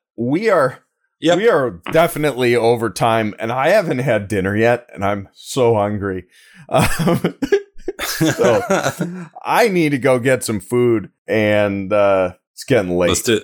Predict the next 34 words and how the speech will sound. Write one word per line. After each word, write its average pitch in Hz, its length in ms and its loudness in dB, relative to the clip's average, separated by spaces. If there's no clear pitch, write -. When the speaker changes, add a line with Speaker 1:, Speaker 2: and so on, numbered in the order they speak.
Speaker 2:
yeah, 101 280 -2
go 104 140 2
do 117 160 -2
that. 87 200 -2
Speaker 1:
So 87 640 -2
thank 170 280 0
you, 160 140 2
everybody, 156 500 2
for 139 180 -6
listening. 151 720 2
Um, 98 540 0
in 117 120 0
particular, 160 600 2
we 135 180 -2
wanna 120 360 2
say 127 240 0
thank 127 360 0
you 131 240 0
to 117 500 0
our 92 460 0
ever 117 280 2
loyal 107 480 2
patrons 110 600 -4
who 110 100 -10
supported 110 580 -2
us 101 240 0
over 101 360 2
at - 280 -4
Patreon. 127 680 0
So 107 280 0
a 98 60 2
big 120 420 0
thank 104 380 -2
you 104 220 -2